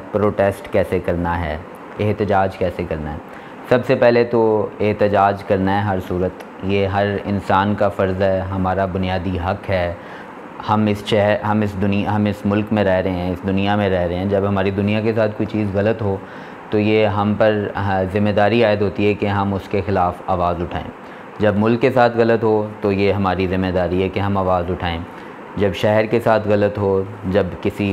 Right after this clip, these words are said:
मोहल्ले में किसी के साथ ज़्यादती हो, किसी हमसाए के साथ ज़्यादती हो, किसी ग़ुलाम के साथ, किसी बादशाह, मतलब किसी भी जगह पर अगर कोई ज़्यादती हो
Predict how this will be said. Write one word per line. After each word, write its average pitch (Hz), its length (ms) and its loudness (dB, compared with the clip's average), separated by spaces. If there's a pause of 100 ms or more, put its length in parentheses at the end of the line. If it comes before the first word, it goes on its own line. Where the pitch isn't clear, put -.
(240)
मोहल्ले 98 420 0
में 113 160 0
किसी 107 220 -2
के 107 140 0
साथ 101 280 0
ज़्यादती 95 380 -2
हो, 87 320 -2 (340)
किसी 98 240 -2
हमसाए 101 440 2
के 110 140 0
साथ 104 180 0
ज़्यादती 92 440 -4
हो, 87 420 -2
किसी 95 360 -4
ग़ुलाम 104 460 2
के 104 140 0
साथ, 90 320 0 (120)
किसी 95 240 -4
बादशाह, 87 480 -2 (500)
मतलब 127 240 4
किसी 135 300 2
भी 135 120 2
जगह 120 300 4
पर 110 180 4
अगर 110 200 2
कोई 107 200 2
ज़्यादती 101 520 2
हो 90 280 0